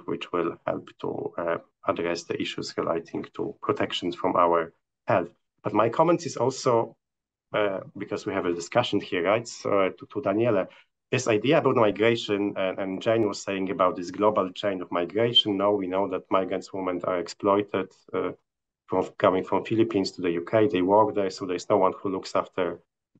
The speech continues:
workers in Philippines. And, and I'm really think that we will not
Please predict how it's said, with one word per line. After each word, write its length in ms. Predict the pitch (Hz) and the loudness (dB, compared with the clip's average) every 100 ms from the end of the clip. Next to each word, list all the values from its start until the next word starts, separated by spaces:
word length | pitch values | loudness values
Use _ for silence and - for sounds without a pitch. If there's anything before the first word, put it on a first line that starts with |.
| _ _ _ _ - | _ _ _ _ -4
workers 480 | 98 104 - 104 - | 2 4 4 2 2
in 80 | 95 | -2
Philippines. 560 | 113 127 113 110 - | 0 0 2 0 2
And, 300 | 110 107 110 - | 4 4 2 0
and 140 | - 110 | 0 2
I'm 180 | 113 110 | 4 4
really 300 | 135 196 196 - _ _ _ - | 4 2 -4 -12 _ _ _ 0
think 220 | 135 131 | 0 2
that 200 | 120 - - _ _ | -2 -2 -18 _ _
we 260 | 117 117 123 | -2 0 2
will 180 | 117 | 4
not 360 | 117 131 156 - | 6 4 2 -4